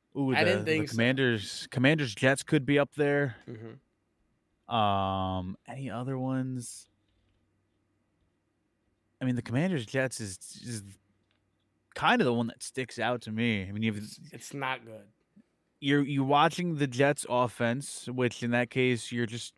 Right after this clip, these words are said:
Speaker 1: you're watching the Jets. There is no second word there, actually. You're just, you're watching the Jets. And then you're watching the Commanders offense, who can be fun, but they're playing a good Jets defense.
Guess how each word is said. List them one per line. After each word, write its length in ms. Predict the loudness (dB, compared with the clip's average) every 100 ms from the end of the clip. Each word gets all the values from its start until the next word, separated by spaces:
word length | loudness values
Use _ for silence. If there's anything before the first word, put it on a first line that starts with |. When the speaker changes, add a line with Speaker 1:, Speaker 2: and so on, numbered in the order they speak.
| -6
Speaker 1:
you're 100 | 0
watching 360 | 2 2 0 -4
the 100 | -4
Jets. 640 | 0 2 2 -4 -14 -18 _ _ _ _ _ _ _ _ _ _ _ _ -10
There 280 | 2 6 6
is 100 | 6
no 100 | 2
second 380 | 2 0 0
word 260 | 0 0 2
there, 160 | 0 2
actually. 380 | -2 -2 0
You're 80 | 0
just, 160 | -2 4
you're 100 | 6
watching 260 | 6 6
the 100 | 0
Jets. 440 | 4 6 4 2 -10 _ _ _ -2
And 60 |
then 80 | 2
you're 100 | 6
watching 280 | 8 6 4
the 80 | 2
Commanders 440 | 2 4 4 6
offense, 300 | 4 4 2
who 80 | 2
can 260 | 2 2 2
be 120 | 0
fun, 260 | 2 4
but 80 | 2
they're 80 | 0
playing 220 | 0 0
a 60 | 0
good 260 | 2 2
Jets 300 | 4 2 2
defense. 580 | -2 -6 -2 -2 -2 -10